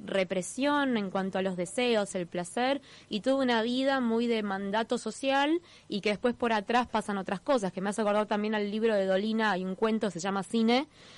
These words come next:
que está en el libro del fantasma, que Dolina cuenta que pasa arriba de la mesa, eh, pasa como la, esto más, lo más formal y qué sé yo, y abajo de la mesa estaba pasando con de todo.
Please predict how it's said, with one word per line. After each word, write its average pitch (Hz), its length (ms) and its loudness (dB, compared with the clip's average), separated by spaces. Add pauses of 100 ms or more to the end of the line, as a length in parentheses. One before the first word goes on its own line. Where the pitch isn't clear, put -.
(140)
que 190 80 -2
está 214 160 -4
en 214 60 0
el 208 180 -2
libro 220 240 4
del 202 160 2
fantasma, 214 640 2
que 175 140 -2
Dolina 208 320 -2
cuenta 220 420 2
que 190 140 -4
pasa 202 340 -2
arriba 220 440 0
de 208 100 2
la 208 100 -2
mesa, 233 540 -2 (340)
eh, 196 240 -2
pasa 208 320 -2
como 190 220 0
la, 180 180 0
esto 185 300 -2
más, 185 160 -2
lo 175 100 -2
más 185 160 -4
formal 226 380 0
y - 20 0
qué 220 80 -2
sé 226 140 0
yo, 311 100 0
y 302 80 2
abajo 196 300 -2
de 175 100 2
la 170 100 -4
mesa 175 260 0
estaba 175 240 -2
pasando 165 420 -4
con 165 160 -4
de 185 80 0
todo. 175 360 2